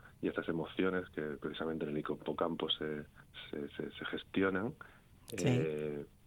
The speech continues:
Speaker 1: y que te hacen sentir como si fueran tus propios recuerdos, ¿no? Porque al final todos hemos estado en una playa, en una,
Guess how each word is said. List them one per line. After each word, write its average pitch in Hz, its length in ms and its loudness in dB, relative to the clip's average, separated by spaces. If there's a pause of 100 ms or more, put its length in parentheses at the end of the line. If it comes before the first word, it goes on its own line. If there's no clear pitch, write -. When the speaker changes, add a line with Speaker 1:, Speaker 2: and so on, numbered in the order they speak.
(600)
Speaker 1:
y 90 60 2
que - 140 -4
te - 80 4
hacen 90 180 4
sentir 85 260 4
como 87 160 2
si - 120 0
fueran 82 260 4
tus 78 160 -2
propios 80 320 0
recuerdos, 73 420 -2
¿no? 71 100 -6
Porque - 180 -8
al - 60 -6
final 73 220 -2
todos 76 240 -2
hemos 73 140 -6
estado 76 260 -4
en 71 80 -2
una 71 140 -4
playa, 87 580 2 (500)
en 76 140 -6
una, 73 360 -6